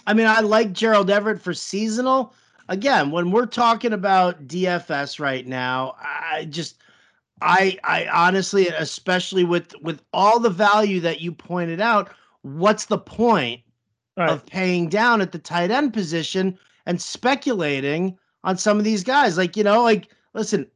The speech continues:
Speaker 1: I can use Dan Arnold in a, in a Panther stack, right? And that's, he's only twenty-six hundred. And that's, you know, and that's great. But the question is, is if you don't have to,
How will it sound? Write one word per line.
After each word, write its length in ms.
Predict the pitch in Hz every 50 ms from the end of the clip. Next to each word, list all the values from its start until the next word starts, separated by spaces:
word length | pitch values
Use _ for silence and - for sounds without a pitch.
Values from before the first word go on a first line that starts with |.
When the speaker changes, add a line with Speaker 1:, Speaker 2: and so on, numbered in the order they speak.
| _ _ -
Speaker 1:
I 120 | 208 220
can 200 | 190 - 226 226
use 220 | 226 254 262 226 185
Dan 340 | 160 240 240 226 220 208 202
Arnold 400 | 202 226 262 269 247 226 196 202
in 100 | 196 190
a, 160 | 180 180 175 -
in 100 | 185 190
a 60 | 170
Panther 460 | - - 180 208 240 269 226 330 320
stack, 560 | 254 - - - 202 202 226 262 277 - _ _ _ _ _ _ _ _ _ _ _
right? 380 | - 175 185 214 277 339 311 - _ _ _ _ _ _ _ _ _ _ _ _ -
And 120 | 175 185
that's, 240 | 208 220 240 - -
he's 200 | - 208 214 180
only 240 | 220 226 233 233 220
twenty-six 580 | 226 - - 214 220 226 - - 226 214 214 -
hundred. 480 | - 214 233 262 208 185 - - _ _ _ _ _ _ _ _ -
And 160 | 147 156 175
that's, 420 | 180 180 185 185 - - - -
you 140 | 170 196 196
know, 260 | 180 165 160 165 - - _ _ _ _
and 160 | - 170 185
that's 240 | 196 196 185 180 -
great. 440 | - - 226 262 240 - - _ _ -
But 180 | 185 170 -
the 80 | - 160
question 540 | - - - 208 196 190 - - - 202 208
is, 220 | 240 254 208 190
is 180 | 185 165 147 - _ _ _ _ _ _ _ -
if 240 | 196 196 190 - 165
you 140 | 170 175
don't 420 | 147 117 - 214 226 240 233 - -
have 500 | - - 175 185 190 202 202 190 - _
to, 200 | - 131 104 -